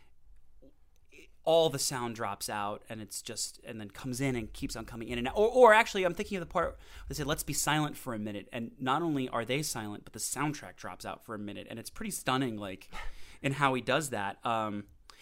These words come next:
and I think doing it in this is a little bit more subtle. Of course, it's the older Godard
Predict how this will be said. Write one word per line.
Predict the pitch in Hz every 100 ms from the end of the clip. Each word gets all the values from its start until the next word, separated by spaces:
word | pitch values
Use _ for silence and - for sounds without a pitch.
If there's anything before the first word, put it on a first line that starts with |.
| - -
and | 165
I | 160
think | 208 135
doing | 165 160
it | 151
in | 135
this | 160 -
is | 139
a | 143
little | 180 165
bit | 139
more | 120
subtle. | - - 151 120 104 117
Of | 110
course, | - 113 -
it's | 101
the | 113
older | 113 123 110
Godard | 104 98 87 90